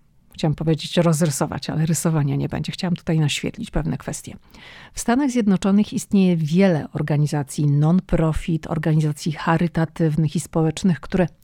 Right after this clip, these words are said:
aktywnie poszukują wolontariusze. I te organizacje działają rzecz jasna w różnych dziedzinach. To jest i pomoc społeczna, to jest ochrona środowiska, zdrowie publiczne, edukacja, ale też również instytucje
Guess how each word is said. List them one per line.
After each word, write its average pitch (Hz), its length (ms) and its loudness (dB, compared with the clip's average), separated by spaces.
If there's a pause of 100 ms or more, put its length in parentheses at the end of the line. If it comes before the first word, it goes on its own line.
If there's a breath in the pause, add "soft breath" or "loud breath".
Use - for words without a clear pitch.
(120)
aktywnie 175 760 0
poszukują 147 680 -2 (640 loud breath)
wolontariusze. 151 840 0 (140)
I 208 480 6 (420)
te 226 380 2
organizacje 180 800 2
działają 160 480 2
rzecz 160 200 -2
jasna 160 280 0
w 147 100 0
różnych 160 420 2
dziedzinach. 147 600 0
To 151 140 -4
jest 139 280 -6
i - 80 -10
pomoc 160 440 0
społeczna, 156 560 -2
to 147 80 -2
jest 147 140 -2
ochrona 156 340 2
środowiska, 160 720 0
zdrowie 165 540 2
publiczne, 165 600 -2
edukacja, 190 680 2 (420 loud breath)
ale 202 140 4
też - 260 0
również 196 460 4
instytucje 214 920 2